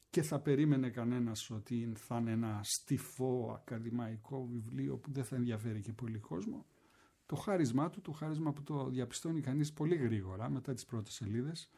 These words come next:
είναι ότι μεταφέρει όλο το βάρος της εμπειρίας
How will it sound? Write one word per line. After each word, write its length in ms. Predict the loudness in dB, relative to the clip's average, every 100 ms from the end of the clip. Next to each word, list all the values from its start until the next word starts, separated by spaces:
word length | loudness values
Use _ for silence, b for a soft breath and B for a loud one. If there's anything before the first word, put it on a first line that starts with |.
| b b b b b b _ _ _ _ _
είναι 580 | 4 4 4 2 -2 -6 -14 _ _
ότι 560 | -4 -2 -2 -4 -2 2 2 2 0 0 -2 -6 -10 -10 2
μεταφέρει 720 | 2 4 0 -2 0 2 4
όλο 260 | 4 2 2
το 180 | 0
βάρος 400 | 2 0 0 -2
της 160 | -4 -4
εμπειρίας 800 | 2 4 4 2 -2 -10 -14